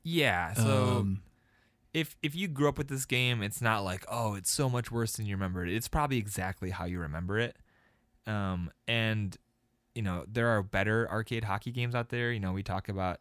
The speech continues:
Speaker 1: N H L Hitz all the
Speaker 2: Oh,
Speaker 1: time. Like, if
Speaker 2: man,
Speaker 1: you
Speaker 2: I
Speaker 1: wanna
Speaker 2: love
Speaker 1: play
Speaker 2: N H L Hitz so
Speaker 1: a
Speaker 2: much.
Speaker 1: good arcade hockey game, play N H L Hitz.
Speaker 2: If you wanna play the best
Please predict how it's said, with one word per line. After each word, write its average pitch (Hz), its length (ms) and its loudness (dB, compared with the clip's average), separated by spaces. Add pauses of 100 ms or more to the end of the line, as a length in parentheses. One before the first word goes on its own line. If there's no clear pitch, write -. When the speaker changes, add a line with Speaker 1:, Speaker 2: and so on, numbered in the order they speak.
Speaker 1:
N 98 100 -4
H 104 180 -2
L 98 80 0
Hitz 107 280 -4
all 95 80 -4
the 87 120 -2
Speaker 2:
Oh, 117 40 4
Speaker 1:
time. 101 260 2 (580)
Like, 113 240 2
if 110 140 -2
Speaker 2:
man, 104 80 0
Speaker 1:
you 117 100 4
Speaker 2:
I 123 40 2
Speaker 1:
wanna 131 160 4
Speaker 2:
love 110 100 2
Speaker 1:
play 113 180 4 (100)
Speaker 2:
N - 0 -
H 117 60 6
L 107 100 0
Hitz 110 300 -4
so - 160 -8
Speaker 1:
a 113 40 -6
Speaker 2:
much. 104 440 -2
Speaker 1:
good 110 500 8 (140)
arcade 104 360 0
hockey 98 300 -2
game, 87 400 -6
play 107 260 0
N 104 140 -2
H 98 180 -2
L 92 120 -2
Hitz. - 440 -6 (140)
Speaker 2:
If 113 100 -4
you 143 60 4
wanna 147 120 6
play 139 140 6
the 120 120 4
best 110 640 2